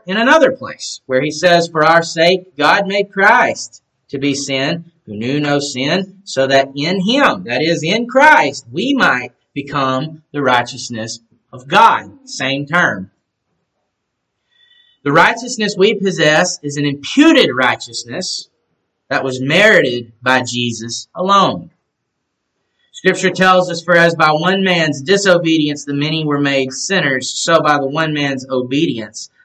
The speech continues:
the many will be made righteous." Our confession explains the biblical doctrine of justification by way of imputation in this way. It says,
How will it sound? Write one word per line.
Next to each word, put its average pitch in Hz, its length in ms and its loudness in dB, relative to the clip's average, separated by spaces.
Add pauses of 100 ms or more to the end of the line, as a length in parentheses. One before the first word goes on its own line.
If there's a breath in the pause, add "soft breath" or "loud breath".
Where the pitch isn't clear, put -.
(300)
the 123 60 -8
many 151 380 2
will 127 160 -2
be 123 160 -4
made 104 440 -8 (320)
righteous." - 800 -2 (2750)
Our 143 120 4
confession 170 540 0
explains 151 540 -4
the 131 80 -10
biblical 143 480 -2
doctrine 135 400 0
of 120 80 -16
justification 135 1000 -4 (380 loud breath)
by 127 140 2
way 143 240 2
of 131 100 0
imputation 135 880 -4 (320)
in 113 160 -4
this 156 220 -2
way. 165 340 2 (240)
It - 80 -20 (500)
says, 139 480 0